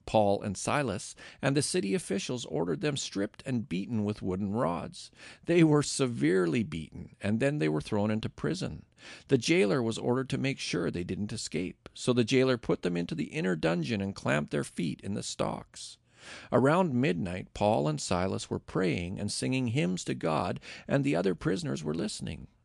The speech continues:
Suddenly there was a massive earthquake, and the prison was shaken to its foundations. All the doors immediately flew open, and the chains of every prisoner fell off.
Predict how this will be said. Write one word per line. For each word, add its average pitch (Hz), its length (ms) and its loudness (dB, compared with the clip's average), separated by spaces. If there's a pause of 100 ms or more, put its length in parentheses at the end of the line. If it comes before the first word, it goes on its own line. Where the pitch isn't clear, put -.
(120)
Suddenly 143 520 2
there 110 160 0
was 117 160 0
a 117 60 2
massive 123 720 -2
earthquake, 107 600 -4 (240)
and 143 160 2
the 139 60 2
prison 180 420 2
was 127 140 0
shaken 165 460 0
to 98 120 0
its 107 140 -4
foundations. 113 960 -4 (340)
All 135 300 8
the 143 140 2
doors 120 420 0
immediately 117 640 0
flew 101 320 0
open, 113 320 0
and 110 140 4
the 107 60 4
chains 151 420 -2
of 123 80 -4
every 180 440 0
prisoner 170 540 0
fell 160 320 2
off. 202 500 0